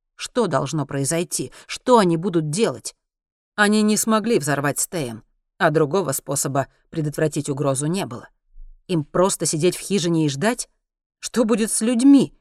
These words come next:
беззащитными перед инопланетной угрозой? Что будет с их родителями, близкими, друзьями? "Смотрите, это она!" воскликнула Эмма. Монти и Генри удивлённо посмотрели на неё. "Кто?" спросила Монти.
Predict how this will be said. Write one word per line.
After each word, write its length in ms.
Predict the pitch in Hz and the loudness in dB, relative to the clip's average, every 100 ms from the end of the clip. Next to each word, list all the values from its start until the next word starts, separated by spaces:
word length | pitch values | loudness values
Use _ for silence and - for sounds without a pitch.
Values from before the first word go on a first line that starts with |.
| _ | _
беззащитными 760 | 190 202 175 220 - 240 185 175 | -2 0 2 0 -2 -2 0 0
перед 260 | 175 165 | 2 0
инопланетной 600 | 180 180 190 196 160 170 | 0 0 0 0 0 0
угрозой? 460 | 190 220 180 131 - _ _ _ - | 0 0 -2 -2 -8 _ _ _ -14
Что 260 | - 196 | -4 -2
будет 300 | 151 185 170 | 0 0 0
с 80 | - | -2
их 100 | 190 | 0
родителями, 640 | 180 156 175 - 165 165 | 0 2 0 0 0 0
близкими, 580 | 151 170 180 - 165 147 - _ | 2 4 2 0 -4 -4 -8 _
друзьями? 720 | 226 220 165 165 180 180 160 - _ _ - | 2 2 2 2 4 2 0 -6 _ _ -2
"Смотрите, 760 | - 440 427 403 415 - 370 - 349 | 6 8 10 12 10 10 4 2 0
это 200 | 381 480 554 587 | 6 10 10 10
она!" 240 | 440 254 - _ _ _ | 6 6 0 _ _ _
воскликнула 640 | 180 165 156 147 151 170 - | 0 0 -2 -4 -2 -2 -2
Эмма. 340 | 165 123 131 - _ _ _ _ _ | -6 -4 -8 -14 _ _ _ _ _
Монти 300 | 240 302 294 | 2 2 2
и 60 | 165 | -2
Генри 400 | 143 190 202 220 | 0 -2 0 -2
удивлённо 560 | 190 156 147 147 143 151 | 0 0 0 0 0 -2
посмотрели 540 | 160 - 190 247 147 | -4 -6 -4 -4 -4
на 100 | 127 | -4
неё. 320 | 123 123 120 - _ _ _ _ _ _ _ | -8 -10 -12 -18 _ _ _ _ _ _ _
"Кто?" 400 | - - 269 180 - _ _ | -14 -4 -2 -2 -8 _ _
спросила 480 | - - 160 - 139 | -8 -2 -2 0 -2
Монти. 420 | 156 139 123 - | 0 -2 -4 -10